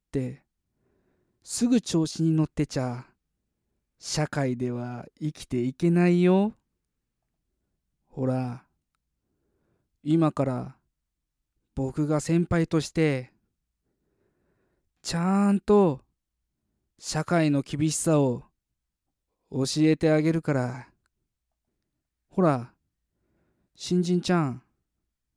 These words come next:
例えばこの仕事、やってみ？ほら、どう？結構難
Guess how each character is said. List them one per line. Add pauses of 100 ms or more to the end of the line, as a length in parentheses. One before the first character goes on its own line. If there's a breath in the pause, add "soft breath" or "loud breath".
(720)
例
え
ば
こ
の
仕
事、 (960)
や
っ
て
み？ (1600)
ほ
ら、 (1400)
ど
う？ (2250)
結
構
難